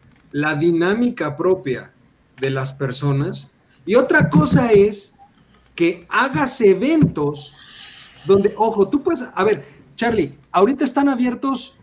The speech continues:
los, los conciertos, hay conciertos. ¿Y qué hacen las empresas que están promocionando estos conciertos? Delimitaron espacios de tal manera que la gente se queda ahí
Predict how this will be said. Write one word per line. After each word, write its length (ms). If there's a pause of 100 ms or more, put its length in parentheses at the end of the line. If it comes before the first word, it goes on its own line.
(200)
los, 600
los 380
conciertos, 720
hay 160
conciertos. 680 (320)
¿Y 100
qué 160
hacen 380
las 180
empresas 480
que 60
están 200
promocionando 580
estos 220
conciertos? 720 (800)
Delimitaron 960
espacios 840 (300)
de 120
tal 240
manera 400
que 100
la 180
gente 340
se 180
queda 280
ahí 340